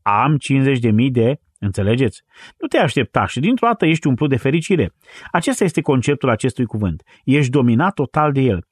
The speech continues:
și nu mai ai nevoie de echilibru. Pot să fie lucruri triste în prejurul tău,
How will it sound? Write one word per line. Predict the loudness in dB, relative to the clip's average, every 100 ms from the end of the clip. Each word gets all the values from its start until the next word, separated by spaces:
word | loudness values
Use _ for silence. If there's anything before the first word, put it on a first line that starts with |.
| -20 -20 -10
și | -2 2
nu | 2
mai | 2 2
ai | 2 0
nevoie | 0 0 0
de | 0
echilibru. | -2 0 -2 -2 -6 -16 _ _ _ _ _ -6
Pot | -4 -2
să | -2
fie | 0
lucruri | 0 -2 -4
triste | -2 -2 -2 -2
în | 0
prejurul | -2 -4 -4 -2
tău, | -2 -2